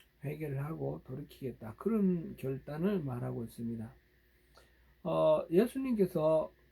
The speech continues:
삭개오에게 어떤 것을 요구했거나 뭐, 말, 말씀하신 것이 아닌데, 삭개오가 스스로 그렇게, 아, 결단을 하는 것입니다. 앞에서 우리가 봤던 그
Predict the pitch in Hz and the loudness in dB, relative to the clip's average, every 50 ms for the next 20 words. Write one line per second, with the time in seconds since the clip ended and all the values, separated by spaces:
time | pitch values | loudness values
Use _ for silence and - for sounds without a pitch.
0 | _ _ _ _ _ - 147 156 - - 233 208 185 160 151 139 143 156 - 202 | _ _ _ _ _ -12 -12 -10 -4 2 4 4 4 4 2 -2 -4 -4 -2 0
1 | 202 196 190 180 175 151 131 117 123 131 135 160 196 214 190 175 160 - - 135 | 0 0 0 0 -2 -4 -2 -2 -2 -2 0 2 4 4 4 4 4 0 -6 -6
2 | 120 113 110 117 117 120 127 - - - 135 127 127 123 120 120 127 131 - _ | -6 -4 -4 -6 -8 -10 -12 -14 -16 -14 -8 -6 -6 -6 -6 -8 -10 -14 -16 _
3 | _ _ _ _ _ _ _ _ _ _ - - 208 - - _ _ _ _ _ | _ _ _ _ _ _ _ _ _ _ -16 -14 -14 -14 -14 _ _ _ _ _
4 | _ _ _ _ _ _ _ _ _ _ _ _ _ _ _ _ 123 131 135 139 | _ _ _ _ _ _ _ _ _ _ _ _ _ _ _ _ -6 -2 -2 0
5 | 139 135 139 - - 139 135 135 139 139 - 151 139 143 151 - - 190 170 147 | 0 -2 -4 -4 -6 -6 -4 -4 -4 -4 -6 -6 -6 -6 -6 -2 -2 -2 -2 -4
6 | - - 107 95 107 127 170 208 196 147 117 120 120 117 - - _ _ _ _ | -8 -10 -8 -6 -2 0 2 2 2 0 -2 -6 -10 -10 -14 -18 _ _ _ _
7 | _ _ _ - 185 180 180 - 220 208 202 196 180 143 131 - - 196 202 196 | _ _ _ -4 -4 -4 -2 -2 0 0 2 0 0 -2 -4 -2 2 2 2 2
8 | - - 254 233 165 139 131 123 - - _ _ _ _ _ _ _ - - 165 | 0 -4 -4 -2 0 0 -2 -4 -6 -10 _ _ _ _ _ _ _ -8 -6 -6
9 | 143 139 - - 135 139 151 156 165 - _ _ _ _ _ _ _ 131 117 110 | -6 -8 -8 -8 -6 -6 -6 -8 -10 -14 _ _ _ _ _ _ _ -12 -12 -12
10 | 107 - - 123 120 120 - - 127 127 123 123 123 127 131 - 185 - - - | -12 -10 -10 -10 -10 -10 -10 -8 -8 -6 -6 -6 -6 -8 -8 -10 -14 -16 -18 -16
11 | - - - 135 135 127 120 120 120 - - - 123 117 113 110 104 104 - _ | -16 -12 -10 -8 -6 -6 -6 -8 -10 -12 -14 -10 -8 -8 -8 -8 -10 -12 -14 _
12 | _ _ _ _ _ _ _ _ _ _ _ _ _ _ _ _ _ _ _ _ | _ _ _ _ _ _ _ _ _ _ _ _ _ _ _ _ _ _ _ _
13 | _ _ _ _ _ _ _ _ _ _ _ - - - - - - - _ - | _ _ _ _ _ _ _ _ _ _ _ -20 -20 -20 -20 -20 -20 -12 _ 0
14 | 196 214 - 220 202 190 - 208 180 165 156 156 151 147 139 - 131 127 135 - | 0 2 2 2 2 6 8 8 8 8 6 2 -2 -4 -2 -2 -2 -2 -2 -4
15 | - - 135 131 135 139 131 117 - - 135 143 143 139 131 - - | -4 -4 -2 -2 -2 -2 -4 -6 -6 -6 -4 -2 -2 -2 -2 -4 -8